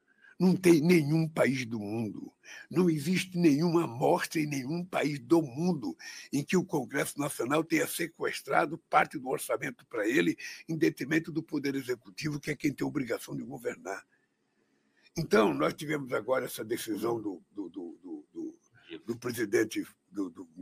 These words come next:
ministro Flávio Dino. Eu acho que é plenamente possível estabelecer uma negociação com o Congresso Nacional e fazer com que haja um acordo que seja razoável.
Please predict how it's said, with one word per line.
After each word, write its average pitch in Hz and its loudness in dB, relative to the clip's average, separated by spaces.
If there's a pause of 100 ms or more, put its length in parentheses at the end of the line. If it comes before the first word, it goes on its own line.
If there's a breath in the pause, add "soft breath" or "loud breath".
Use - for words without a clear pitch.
(160)
ministro 104 -8
Flávio 147 -2
Dino. 170 2 (600 loud breath)
Eu - 4
acho 123 2
que 117 -2
é 104 0 (240)
plenamente 117 -2
possível 123 -10
estabelecer 107 -4
uma 104 -2
negociação 101 -4
com 101 -6
o 95 -10
Congresso 95 -6
Nacional - -2 (460 loud breath)
e 214 2
fazer 202 2
com 214 -2
que 190 -4
haja 202 0
um 202 -2
acordo - -2
que - -10
seja 214 -4
razoável. 208 0